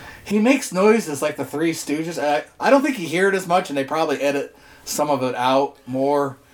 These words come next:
in the ring. But he was, like, making Three Stooge noises, like, when he would punch and stuff. Like,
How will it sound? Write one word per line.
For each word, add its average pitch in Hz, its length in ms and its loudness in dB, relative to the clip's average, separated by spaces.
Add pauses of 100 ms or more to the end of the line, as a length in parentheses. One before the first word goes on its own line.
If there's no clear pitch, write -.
(300)
in 151 140 -4
the 127 100 0
ring. 147 500 0 (680)
But 131 140 -4
he 175 100 -4
was, 165 120 -2
like, 156 140 2
making 165 300 -2
Three 160 240 -4
Stooge 160 480 -6
noises, 120 440 -4
like, 120 160 -4
when 127 120 -4
he 131 100 -4
would 117 180 -4
punch 160 400 -6
and 113 160 -8
stuff. 113 280 -6
Like, 113 100 -8